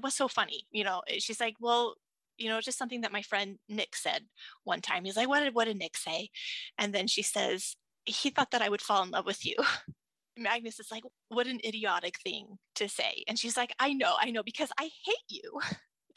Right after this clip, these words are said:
And then the next second, she's kissing him and they're kissing. They, she doesn't even know how they came together.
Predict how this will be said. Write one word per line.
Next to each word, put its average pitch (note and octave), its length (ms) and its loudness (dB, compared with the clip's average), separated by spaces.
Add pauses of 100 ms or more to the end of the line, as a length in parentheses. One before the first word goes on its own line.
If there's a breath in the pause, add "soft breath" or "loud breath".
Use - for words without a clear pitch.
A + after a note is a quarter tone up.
(480 loud breath)
And C4+ 220 -2
then F4 180 6
the E4 140 4
next E4+ 320 -2
second, B3 460 -2 (760 loud breath)
she's - 240 -2
kissing G#3+ 300 -4
him - 140 -8 (420)
and C4 100 2
they're B3+ 100 6
kissing. - 420 -2 (360)
They, B3+ 160 6
she D#4 140 0
doesn't E4 180 0
even D4 260 0
know C#4 260 4
how D#4+ 220 4
they D4+ 100 -2
came C4+ 260 -6
together. G#3+ 600 0